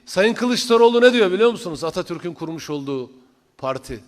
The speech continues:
Gerçekten Ulu Önderimiz Mustafa Kemal Atatürk kurdu o partiyi. O altı oku var, bir tanesi de milliyetçilik. Diyor ki, "Eğer Selahattin Demirtaş'la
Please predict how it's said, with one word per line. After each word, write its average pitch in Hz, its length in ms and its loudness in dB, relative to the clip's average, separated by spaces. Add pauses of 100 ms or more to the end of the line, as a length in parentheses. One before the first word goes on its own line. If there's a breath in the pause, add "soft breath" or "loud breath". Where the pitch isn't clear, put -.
(140)
Gerçekten 165 500 -6
Ulu 156 160 -6
Önderimiz 160 580 -6
Mustafa 135 320 -14
Kemal 143 260 -8
Atatürk 139 380 -14
kurdu 120 220 -14
o 110 40 -14
partiyi. 104 400 -20 (840)
O 156 120 -4
altı 170 260 -2
oku 185 240 -2
var, 220 180 2 (160)
bir 170 60 -12
tanesi 175 320 -8
de 190 80 -6
milliyetçilik. 156 680 -10 (560)
Diyor 190 140 0
ki, 151 440 -6 (840)
"Eğer 226 260 4
Selahattin 240 540 0
Demirtaş'la 240 680 0